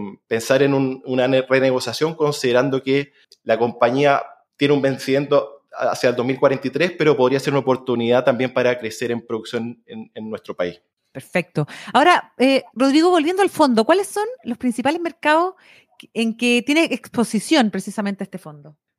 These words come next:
Speaker 1: Hoy, eh, el fondo tiene alta exposición a Australia, con, del orden de veintisiete por ciento. Eh, tenemos posiciones relevantes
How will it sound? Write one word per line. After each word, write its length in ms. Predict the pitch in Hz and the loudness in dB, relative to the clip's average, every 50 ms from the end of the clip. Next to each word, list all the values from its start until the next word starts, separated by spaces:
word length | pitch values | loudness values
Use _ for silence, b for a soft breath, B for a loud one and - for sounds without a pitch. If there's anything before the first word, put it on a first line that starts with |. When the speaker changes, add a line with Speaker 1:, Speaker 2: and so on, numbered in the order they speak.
| _ _ - | _ _ -2
Speaker 1:
Hoy, 500 | 120 123 139 156 165 165 160 165 160 - | 2 4 4 4 4 2 2 0 0 2
eh, 240 | - 127 127 123 - | 4 4 4 4 2
el 100 | 127 113 | -2 -6
fondo 280 | - - 131 139 143 135 | -2 -2 0 2 2 2
tiene 380 | 139 139 139 131 131 127 - - | 2 2 2 2 2 0 -2 -2
alta 220 | 127 127 127 - 151 | -2 -2 -2 -2 -6
exposición 400 | 147 160 139 - 127 - 139 135 | -4 -4 -6 -6 -4 -2 0 0
a 40 | |
Australia, 600 | 127 107 - - - 135 139 143 156 277 - - - - _ _ _ - | 0 0 -2 0 2 2 2 2 0 -4 -6 -10 -16 -20 _ _ _ -4
con, 320 | 107 104 104 107 110 - - - - _ | -2 -2 -2 -2 -6 -8 -12 -14 -16 _
del 240 | _ 101 110 110 107 | _ -6 -4 0 2
orden 240 | 113 113 120 120 120 | 2 4 4 2 2
de 60 | 113 | 2
veintisiete 480 | 113 107 107 95 95 - 104 98 113 110 | 2 0 0 -4 -6 -4 -2 -2 0 -2
por 100 | 123 - | -2 -6
ciento. 560 | - - 131 135 - - - - - - b b b b b b b b _ | -2 -2 -4 -4 -4 -6 -6 -6 -6 -8 b b b b b b b b _
Eh, 600 | - 110 107 104 104 101 98 98 - - _ _ _ | -4 0 2 2 2 2 2 0 -2 -6 _ _ _
tenemos 340 | - 110 110 113 113 113 110 | -2 0 0 2 2 0 0
posiciones 380 | - 110 104 - 120 110 113 110 | -2 -8 -6 -4 -4 -4 0 0
relevantes 720 | 110 107 107 107 117 123 113 - 123 120 120 117 - | 0 2 4 4 2 2 0 -2 -2 0 0 -2 -6